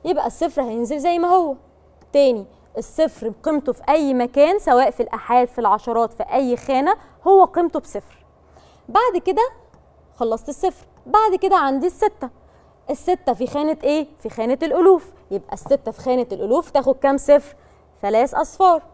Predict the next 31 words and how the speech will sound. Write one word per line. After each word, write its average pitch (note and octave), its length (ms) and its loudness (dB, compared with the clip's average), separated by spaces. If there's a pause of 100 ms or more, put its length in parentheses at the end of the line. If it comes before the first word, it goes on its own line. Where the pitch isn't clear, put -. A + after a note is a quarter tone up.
(240)
ستة - 460 -2
قدامها G3 720 -6 (160)
تلات F3 260 -12
أصفار. F4 440 -2 (880)
بعد G4 300 0
كده D#4+ 220 -2
عندي A#3 300 -2
الأربعة، E4+ 480 2 (160)
الأربعة A3 340 4
في - 120 -6
خانة C#4 400 -2
إيه؟ C#4 260 2 (280)
عشرات G#3 540 0
الألوف. D#4+ 560 2 (500)
أربعة B3 280 6
في - 100 -6
خانة F4 260 0
عشرات D4+ 320 2
الألوف D4 340 -2
تاخد D4+ 260 0
كام D#4 200 0
صفر؟ D#4+ 320 -2
تعالوا A#3+ 240 -2
نعد C4 260 0
قدامها C#4+ 340 2
كام D#4+ 200 2
خانة؟ C#4+ 400 -2 (220)
واحد، C4 400 2
اتنين، A#3+ 420 -4
تلاتة، B3 400 0
أربعة، B3 340 8